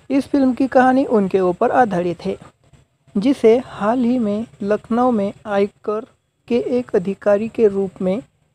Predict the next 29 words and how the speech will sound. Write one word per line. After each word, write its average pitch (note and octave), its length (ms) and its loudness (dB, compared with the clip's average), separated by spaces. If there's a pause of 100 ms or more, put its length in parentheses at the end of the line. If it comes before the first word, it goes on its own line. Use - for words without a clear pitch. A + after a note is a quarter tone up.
(120)
काम A3+ 260 4
करने F3+ 320 0
का G#3 120 0
अवसर A3 480 0
प्राप्त - 380 -4
हुआ F3 340 -2
है, E3 200 -6 (1160)
जहां A#3+ 400 2
वह A3+ 320 4 (140)
अपनी C4 260 -4
पत्नी G3+ 520 -4 (100)
मालिनी A3 500 2
के G#3+ 180 0
साथ G3 260 -4
खुशी-खुशी - 840 -6
से G3 200 2
जीवन G3 480 -2
व्यतीत A3+ 440 -4
कर E3 180 0
रहा E3 320 -4
है। F3+ 180 -8 (800)
लेकिन A#3+ 560 2 (260)
एक A3 240 2
दिन F#3 220 -2 (100)
उन्हें A3 540 -2
रामेश्वर G#3+ 640 0
सिंह, D#3+ 360 -8 (1400)
जो C4 240 2
कि C4+ 340 0